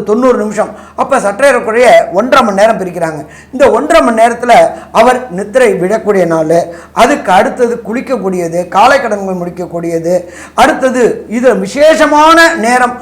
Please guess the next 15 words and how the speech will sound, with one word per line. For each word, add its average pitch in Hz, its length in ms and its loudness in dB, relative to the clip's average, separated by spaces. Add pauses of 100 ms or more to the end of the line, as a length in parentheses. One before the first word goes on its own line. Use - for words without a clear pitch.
(180)
பர்டிகுலரான 269 640 2 (140)
விசேஷ 247 220 2 (140)
நேரம். 214 240 0 (280)
இந்த 302 140 -2 (120)
விசேஷமான 294 640 2
நேரத்துல 262 400 0 (400)
நாங்க 277 220 4 (220)
பூஜை 269 240 2 (100)
பண்ணினா 226 320 2 (340)
எங்களுக்கு 294 360 2 (100)
கட்டட 285 260 0 (100)
வேலைப்பாடுகள்ல 214 680 0
உள்ள 233 100 0 (360)
பொருளாதார 226 480 4 (140)
தடங்கல்களோ 190 520 -2